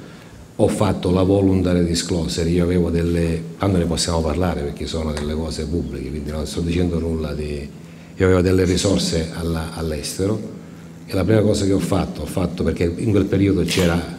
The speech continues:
si poteva fare, era aperto il cosiddetto condono, e sono andato all'estero, ho preso gran parte dei miei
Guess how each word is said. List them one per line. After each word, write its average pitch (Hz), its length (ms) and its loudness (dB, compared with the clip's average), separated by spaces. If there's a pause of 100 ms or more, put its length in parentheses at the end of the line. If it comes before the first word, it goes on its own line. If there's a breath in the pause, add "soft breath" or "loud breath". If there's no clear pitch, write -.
(100)
si - 160 -4
poteva 82 320 0
fare, 78 420 -6 (320)
era 80 200 -2
aperto 80 420 0
il 78 580 -2
cosiddetto 82 800 -4
condono, 82 720 -2 (840 loud breath)
e 80 1300 -2 (100)
sono 95 180 0
andato 87 600 0 (180)
all'estero, - 720 -2
ho 113 140 0 (140)
preso 76 600 -2 (760 loud breath)
gran 90 380 2
parte 82 400 -2
dei 80 140 -2
miei 76 640 -2